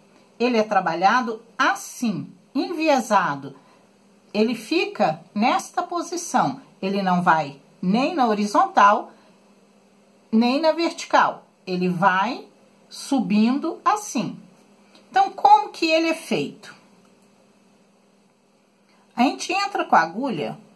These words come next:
pra trabalhar aqui, ó, bem no cantinho. Ó, minha agulha está aqui, ó, no cantinho. Pra dar o primeiro ponto, a gente entra,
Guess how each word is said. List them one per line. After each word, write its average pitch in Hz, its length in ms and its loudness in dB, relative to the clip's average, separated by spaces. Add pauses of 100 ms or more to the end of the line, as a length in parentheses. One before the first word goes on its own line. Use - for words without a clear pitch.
(160)
pra 160 100 -2
trabalhar 170 720 -2 (440)
aqui, 185 480 -4
ó, 147 180 2 (480)
bem 247 300 -2
no 381 100 -6
cantinho. 339 640 -4 (4000)
Ó, - 240 0 (240)
minha 156 160 -2
agulha 190 260 -2
está 254 280 0
aqui, 277 320 -8
ó, - 100 -12 (160)
no 196 140 -2
cantinho. 269 640 -2 (640)
Pra 320 180 2
dar 370 200 2
o 440 80 -4
primeiro 220 420 -2
ponto, 214 540 4
a 185 60 2
gente 220 320 0
entra, 151 440 -2